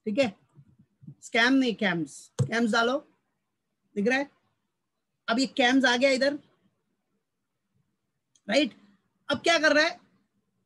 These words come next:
Computer Age Management Services Private Limited, ये दिख रहा है आपको, Computer Age Management Services, Right, Cams, क्लिक मारो,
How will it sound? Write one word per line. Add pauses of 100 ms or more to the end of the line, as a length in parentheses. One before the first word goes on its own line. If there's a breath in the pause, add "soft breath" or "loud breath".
(140)
Computer
Age
Management
Services
Private
Limited, (260)
ये
दिख
रहा
है
आपको,
Computer
Age
Management
Services, (1160)
Right,
Cams, (140)
क्लिक
मारो,